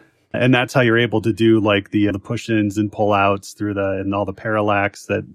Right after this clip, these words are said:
that scrolling and stuff that, that he was known for. But yeah, I wanted to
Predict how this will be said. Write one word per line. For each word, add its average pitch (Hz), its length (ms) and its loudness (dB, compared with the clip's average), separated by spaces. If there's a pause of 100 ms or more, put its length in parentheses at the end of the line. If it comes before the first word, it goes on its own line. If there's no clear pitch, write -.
(120)
that 101 320 -4
scrolling 110 460 0
and 98 120 0
stuff - 240 -2
that, 98 260 -4
that 104 140 -2
he 107 100 0
was 104 180 -4
known 104 280 0
for. 98 260 -4
But 113 280 0 (520)
yeah, 139 220 4
I 123 100 0
wanted 143 400 2
to 113 200 2